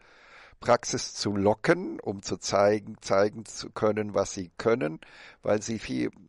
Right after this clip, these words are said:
bei einem chronisch Kranken, vorher chronischen Kranken, kann man durch Gesundheitsförderungsmaßnahmen,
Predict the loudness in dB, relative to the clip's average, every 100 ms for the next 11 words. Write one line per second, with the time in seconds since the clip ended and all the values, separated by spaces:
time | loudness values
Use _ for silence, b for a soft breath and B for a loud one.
0 | -20 -4 2 4 4 -2 -4 -4 0 4
1 | 6 4 0 -4 -2 -2 -2 -8 _ -10
2 | -10 -12 -16 _ _ _ -20 0 4 6
3 | 6 4 2 0 0 0 -8 -10 -4 -2
4 | -4 -10 -12 -2 0 0 -2 -4 -6 -8
5 | -6 -4 -2 -2 -4 -2 0 2 0 -2
6 | -6 0 2 2 -2 -2 2 2 0 -10